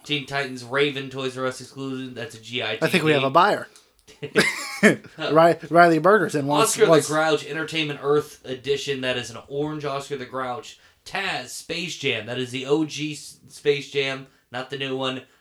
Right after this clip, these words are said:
Speaker 1: Noop Noop.
Speaker 2: Who the fuck is that?
Speaker 1: <laughs> From Rick and Morty. I have Gluty from Rick and Morty, which is a s-, Funko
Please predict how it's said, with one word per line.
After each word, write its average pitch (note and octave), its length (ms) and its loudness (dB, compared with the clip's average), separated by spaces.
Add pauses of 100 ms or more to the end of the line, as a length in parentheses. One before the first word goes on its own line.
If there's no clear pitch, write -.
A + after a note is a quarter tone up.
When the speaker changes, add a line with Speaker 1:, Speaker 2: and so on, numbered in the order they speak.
(120)
Speaker 1:
Noop D#3+ 280 -2
Noop. D#3 380 -4
Speaker 2:
Who C#3 100 0
the C#3+ 120 4
fuck D3 220 4
is C#3 140 2
that? C3+ 260 4 (320)
Speaker 1:
<laughs> - 800 -12
From B2 180 -8
Rick C#3 160 -8
and C#3 120 -2
Morty. D3 520 0 (200)
I A#2+ 80 -4
have A#2+ 380 -4
Gluty F3+ 440 -4
from D#3+ 240 -12
Rick D#3+ 140 -8
and D#3 120 -10
Morty, D#3 360 -6
which C#3 160 -6
is A2+ 120 -12
a G2+ 160 -10
s-, - 480 -16
Funko C#3 600 -6